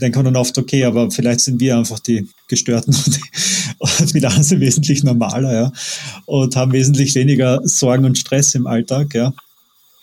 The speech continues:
Und von dem her, äh, kann es vielleicht ein Stück weit nachvollziehen und was mir auch sehr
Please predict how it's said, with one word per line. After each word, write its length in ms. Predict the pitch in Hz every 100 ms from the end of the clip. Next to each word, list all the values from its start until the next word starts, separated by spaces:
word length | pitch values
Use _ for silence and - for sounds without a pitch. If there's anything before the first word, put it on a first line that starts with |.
| _ - - - _
Und 240 | 127 127
von 140 | - 135
dem 140 | 123
her, 280 | 139 135 139
äh, 240 | 139 123 120
kann 180 | 131 131
es 240 | - - - - - - - _ _ _ - - _ _
vielleicht 380 | - 143 160 147
ein 80 | 151
Stück 300 | - 147 -
weit 180 | 143 135
nachvollziehen 800 | 117 123 - 135 131 - 139 135
und 160 | 131
was 160 | 170 -
mir 100 | 123
auch 100 | 123
sehr 480 | - 135 131 123